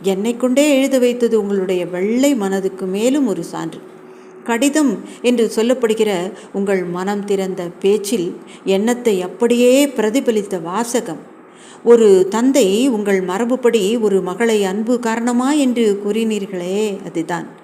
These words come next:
நான் அப்படி கருதி சமாதானமான பிறகு நீங்களும் அவ்விதம் சொன்னது எனக்கு அளவில்லாத ஆனந்தத்தை தருகிறது. இது உங்கள் வீழ்ச்சி அல்ல, இது ஒரு சின்ன சறுக்கல்." அந்த இடத்தில் அந்த ஆங்கில சொற்களை அவளை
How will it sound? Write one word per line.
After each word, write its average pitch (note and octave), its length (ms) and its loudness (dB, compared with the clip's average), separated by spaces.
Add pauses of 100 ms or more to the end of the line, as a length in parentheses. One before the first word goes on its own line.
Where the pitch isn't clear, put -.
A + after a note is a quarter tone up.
(420)
நான் F#3+ 220 0
அப்படி F#3 340 -2 (320)
கருதி G#3+ 380 0 (120)
சமாதானமான G3 880 -2
பிறகு G3+ 320 0 (360)
நீங்களும் D#4+ 540 2
அவ்விதம் A3 380 -2
சொன்னது A3 460 0
எனக்கு F#3+ 320 -4
அளவில்லாத C4 640 2
ஆனந்தத்தை A3+ 580 0
தருகிறது. F#3+ 560 -2 (400)
இது F#3+ 260 2 (180)
உங்கள் F#3 360 -4 (180)
வீழ்ச்சி A#3+ 420 0
அல்ல, D#3 180 -2 (140)
இது F#3 220 -4
ஒரு F#3 200 -4
சின்ன C4 380 0 (100)
சறுக்கல்." B3 500 -4 (1120)
அந்த A3 240 -4 (140)
இடத்தில் B3+ 540 0
அந்த F#3 240 -4
ஆங்கில A#3+ 400 0
சொற்களை G3+ 440 -2 (380)
அவளை F#3 260 -2